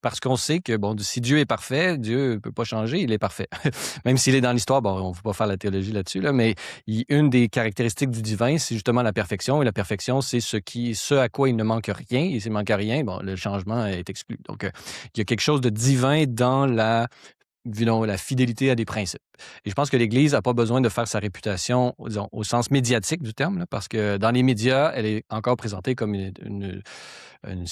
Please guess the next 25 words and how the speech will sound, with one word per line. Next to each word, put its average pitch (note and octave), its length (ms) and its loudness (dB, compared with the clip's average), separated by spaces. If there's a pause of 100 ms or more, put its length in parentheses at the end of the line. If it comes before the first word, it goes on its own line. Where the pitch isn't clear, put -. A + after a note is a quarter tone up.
(140)
une F2+ 260 -4
institution A#2+ 440 0
rétrograde G#2 640 0
qui - 140 -4
refuse A#2 680 2
les G#2 140 0
grands, A#2+ 500 2
euh, G#2 120 2
poncifs, A2+ 640 0
euh, G#2+ 160 2
de G#2 120 2
notre A2 160 0
époque. - 200 -4 (680)
Donc A2 180 0
ça, F3 120 4
c'est D#3 120 2
déjà A#2+ 280 4
fait. F3 220 2
Je - 60 -4
pe-, - 140 -6
fait A2+ 120 -6
que - 60 -10
je - 60 -6
pense C3+ 260 0
que C3 260 4